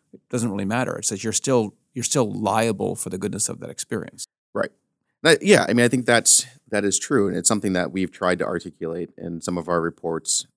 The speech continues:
Speaker 2: on partner relationships. Um, and it's some stuff that we've seen in some preliminary work that we've done on B two B tech customer experience, um, that the customer makes no distinction. Your name's on the box.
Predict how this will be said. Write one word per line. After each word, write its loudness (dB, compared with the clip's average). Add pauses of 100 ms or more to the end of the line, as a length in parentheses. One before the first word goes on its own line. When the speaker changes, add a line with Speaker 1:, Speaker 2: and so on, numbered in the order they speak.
(180)
Speaker 2:
on 0
partner -2
relationships. -4
Um, -14 (280)
and 0
it's 4
some 6
stuff 4
that 2
we've 2
seen 4
in -4
some -2
preliminary -2
work -4
that -8
we've -12
done -6 (460)
on -4 (180)
B -2
two -4
B -2
tech -12
customer -14
experience, -14 (460)
um, -8 (200)
that -4 (840)
the -2
customer 4
makes 2
no 0
distinction. -6
Your 0
name's 6
on 2
the -2
box. -2